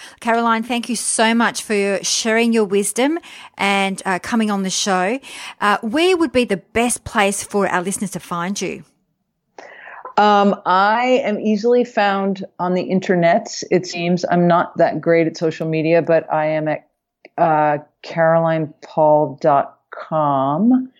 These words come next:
Speaker 2: and my email is on there. My contact information is on there. And I, even my books are all on there. <laughs>
Speaker 1: Yeah. So I
Speaker 2: And
Speaker 1: highly
Speaker 2: a small bio.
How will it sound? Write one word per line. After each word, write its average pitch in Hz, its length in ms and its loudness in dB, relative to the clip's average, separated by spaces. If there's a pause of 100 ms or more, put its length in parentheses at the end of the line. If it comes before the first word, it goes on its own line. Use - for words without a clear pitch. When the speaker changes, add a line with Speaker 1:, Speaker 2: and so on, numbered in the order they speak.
(400)
Speaker 2:
and 175 280 4
my 156 460 4
email 160 420 2
is 151 140 -2
on 147 240 0
there. 143 540 0 (160)
My 156 100 2
contact 160 440 0
information 143 500 -6
is 139 100 -4
on 143 220 0
there. 139 360 -2 (600)
And 143 720 -2 (920)
I, - 160 -8
even 156 640 2
my 156 180 2
books - 340 0
are 143 100 4
all 123 160 2
on 90 160 -4
there. 85 280 -8 (120)
<laughs> - 320 -16 (320)
Speaker 1:
Yeah. 185 180 -4 (380)
So 262 160 2
I 254 60 6
Speaker 2:
And 240 80 2
Speaker 1:
highly 294 220 6
Speaker 2:
a - 20 0
small 208 260 2
bio. 202 480 4